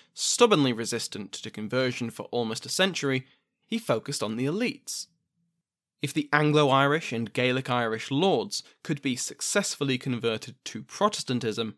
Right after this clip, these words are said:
then at a stroke, the largest font of financial and political support for Catholicism would be blocked.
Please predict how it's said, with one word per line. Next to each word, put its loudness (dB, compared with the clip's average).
then 4
at 0
a -4
stroke, -2
the -4
largest 4
font 0
of -16
financial -2
and -10
political -4
support 0
for -12
Catholicism 0
would -6
be -6
blocked. -8